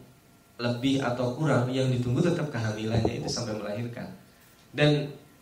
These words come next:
di situ ter-, lucu ya kalau kita baca perbedaan fikih, bahwa orang yang hamil itu iddahnya selesai kapan?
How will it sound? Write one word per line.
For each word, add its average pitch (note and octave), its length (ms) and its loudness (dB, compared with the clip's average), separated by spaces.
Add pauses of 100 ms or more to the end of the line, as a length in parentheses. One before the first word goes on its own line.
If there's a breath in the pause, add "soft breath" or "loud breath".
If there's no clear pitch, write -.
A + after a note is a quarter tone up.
(140)
di C3 80 -4
situ D3 240 2
ter-, D3+ 320 0
lucu D3+ 240 4
ya B2 160 4
kalau A#2+ 160 2
kita A#2 160 -2
baca A2 240 0
perbedaan G#2+ 480 -4
fikih, - 480 -8 (640 loud breath)
bahwa A#2+ 800 4 (880)
orang F#3+ 320 6
yang F#3 320 4
hamil E3 400 4
itu F3 480 -2
iddahnya D#3+ 400 6
selesai F#3+ 400 2
kapan? E3 320 -2